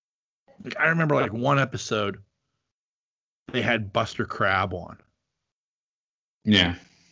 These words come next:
Speaker 1: Like, it's, like, this old, s-, you know, Viper pilot.
Speaker 2: Uh-huh.
Speaker 1: And, uh, my dad's, like, all excited, like, "Buster Crabbe." I'm like, "Who the fuck is Buster Crabbe?"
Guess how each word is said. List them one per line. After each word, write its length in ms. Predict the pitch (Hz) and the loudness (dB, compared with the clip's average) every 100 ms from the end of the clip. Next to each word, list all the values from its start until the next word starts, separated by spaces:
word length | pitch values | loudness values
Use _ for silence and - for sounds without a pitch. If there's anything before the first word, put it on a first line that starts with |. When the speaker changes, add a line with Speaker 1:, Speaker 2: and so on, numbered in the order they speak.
| - | -6
Speaker 1:
Like, 100 | 113 | -4
it's, 120 | 107 | -4
like, 100 | 101 | -4
this 360 | 101 - - - | -6 -6 -14 -2
old, 460 | 120 117 113 104 95 - _ _ _ _ _ _ - | 4 6 6 4 -4 -16 _ _ _ _ _ _ -14
s-, 200 | - - _ | -12 -12 _
you 120 | - | -2
know, 200 | 101 90 - _ _ _ _ _ | 0 -2 -10 _ _ _ _ _
Viper 480 | 123 110 117 98 113 | -4 0 0 0 -4
pilot. 440 | - 87 85 82 - _ _ _ _ _ _ _ - | -4 -8 -10 -14 -18 _ _ _ _ _ _ _ 0
Speaker 2:
Uh-huh. 100 | 101 | 4
Speaker 1:
And, 260 | 90 82 90 | 4 2 0
uh, 200 | 87 90 - _ _ _ _ - - | -4 -8 -12 _ _ _ _ -20 -6
my 140 | 165 185 | -2 0
dad's, 320 | 156 175 156 | 0 0 -2
like, 120 | 120 | -2
all 160 | 139 135 | -2 -2
excited, 500 | - - 127 123 107 | -4 0 2 2 0
like, 160 | - - _ _ _ _ - - - - | -4 -10 _ _ _ _ -20 -20 -20 -16
"Buster 460 | - 80 170 - 139 | -8 -2 -2 -2 -6
Crabbe." 640 | - - 262 247 104 87 - _ - | -4 0 4 4 2 -4 -12 _ -16
I'm 220 | 156 185 | -12 -10
like, 160 | 110 95 _ _ - | -10 -14 _ _ -16
"Who 120 | 339 | -14
the 120 | - | -14
fuck 640 | - - - - 240 240 120 | -18 -20 -16 -10 -8 -6 -8
is 140 | 104 - - | -10 -12 -8
Buster 400 | 202 - - - | -6 -8 -14 -18
Crabbe?" 600 | - - 226 - - - | -16 -14 -12 -10 -10 -12